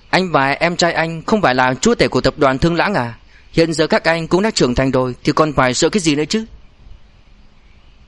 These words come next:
"Em không hiểu, nhà bọn anh thì trưởng huynh như phụ, chuyện gì cũng phải do đại ca định đoạt. Tuy đã nhiều năm rồi anh ấy ít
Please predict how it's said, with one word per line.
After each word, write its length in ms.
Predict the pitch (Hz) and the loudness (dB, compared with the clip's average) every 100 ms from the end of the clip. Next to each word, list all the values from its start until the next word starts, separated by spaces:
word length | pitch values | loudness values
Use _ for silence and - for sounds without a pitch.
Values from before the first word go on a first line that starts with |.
| - _ | -20 _
"Em 160 | 104 120 | -2 2
không 160 | 131 | 0
hiểu, 440 | 110 95 101 110 - - - - - | 2 2 2 0 -4 -14 -20 -20 -2
nhà 140 | 107 131 | 0 2
bọn 180 | 135 | 2
anh 240 | 131 165 151 | 0 -2 0
thì 320 | 139 131 120 - - - | 0 0 -4 -6 -20 -8
trưởng 200 | - 120 | -2 0
huynh 240 | 139 160 165 | 2 0 -2
như 140 | 165 | -4
phụ, 320 | 160 123 95 - - - _ - | 0 0 -2 -10 -20 -20 _ 0
chuyện 160 | 151 | 0
gì 100 | 151 | 0
cũng 200 | 156 220 | 0 0
phải 180 | 151 123 | 2 0
do 140 | 117 165 | 0 0
đại 140 | 120 | 0
ca 160 | 147 143 | 0 0
định 180 | 117 | 0
đoạt. 200 | 107 104 - - _ - - | 0 -2 -4 -20 _ -10 0
Tuy 120 | 185 | 2
đã 80 | 202 | 2
nhiều 240 | 185 139 | 0 0
năm 220 | 147 170 | 0 0
rồi 200 | 147 123 | 0 0
anh 200 | - 156 | 0 0
ấy 240 | 151 165 170 | 0 -2 -4
ít 180 | 180 | -4